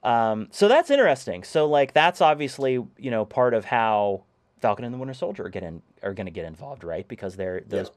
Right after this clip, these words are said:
Speaker 1: those people are enhanced. And it, it makes me wonder how many people in the Flag Smashers are gonna be enhanced. Like, I wouldn't be surprised if the,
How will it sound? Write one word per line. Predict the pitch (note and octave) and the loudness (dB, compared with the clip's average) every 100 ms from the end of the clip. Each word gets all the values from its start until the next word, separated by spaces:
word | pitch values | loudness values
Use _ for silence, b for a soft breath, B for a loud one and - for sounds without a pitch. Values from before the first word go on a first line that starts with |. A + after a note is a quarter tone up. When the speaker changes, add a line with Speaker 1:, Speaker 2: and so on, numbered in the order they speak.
| _ | _
Speaker 1:
those | G#2 F#2+ | -14 -12
people | A2+ A2 | -10 -8
are | G#2+ | -6
enhanced. | A2 C3+ - | -4 -6 -6
And | C#3 C3 | -8 -8
it, | D3 | -6
it | |
makes | C#3+ F#3+ - | -2 -2 -4
me | E3 | -6
wonder | C#3 C#4+ C4+ C#3+ G#2+ b b b b - | -2 0 2 0 -2 b b b b -10
how | - G3 G3 | 0 2 2
many | C#3 D#3 G#3 | -2 -2 -2
people | C3+ - G2+ F#2 E2 E2 _ _ _ _ _ _ | -4 -8 -8 -4 -4 -8 _ _ _ _ _ _
in | C3+ A#2+ | -6 -4
the | G#2 | -4
Flag | - G#2 G2 | -2 -2 -2
Smashers | - F#2+ F2+ G#2 F#2 | -6 -8 -6 -8 -10
are | |
gonna | F#2+ G2+ F#2 | -8 -8 -8
be | G2+ F#2 F#2 | -12 -14 -14
enhanced. | F2+ - F2 D#2 - _ b b | -16 -14 -16 -16 -20 _ b b
Like, | D#3 | 0
I | F#3+ | 2
wouldn't | G#3+ C#4+ B3+ | 2 2 2
be | G#3 | -2
surprised | G3+ - - D3+ D#3+ E3 D#3 | -6 -6 0 0 2 -2 -2
if | C3+ - | -4 -4
the, | A#2 A2 F#2+ | 0 0 0